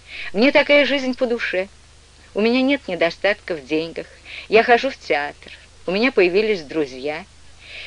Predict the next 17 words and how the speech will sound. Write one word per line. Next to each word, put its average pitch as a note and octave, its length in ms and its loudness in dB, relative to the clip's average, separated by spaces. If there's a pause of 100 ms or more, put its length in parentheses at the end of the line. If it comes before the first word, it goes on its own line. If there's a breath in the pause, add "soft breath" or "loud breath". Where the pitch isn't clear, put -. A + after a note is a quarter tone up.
И A#3 120 6
живу D#4 260 2
я F3 240 0 (280)
без G#3 120 2
всяких - 460 -2
угрызений F#3+ 580 0
совести. G3 680 -6 (600 loud breath)
Откровенно B3 540 4
говоря, A#3 440 2 (280 loud breath)
Ланселот A#3 720 4 (360 loud breath)
всё - 200 0
равно D4 320 2
никогда F3+ 500 2
не F3 120 -2
получил F3 500 2
бы D#3+ 120 0
признания F#3+ 800 -2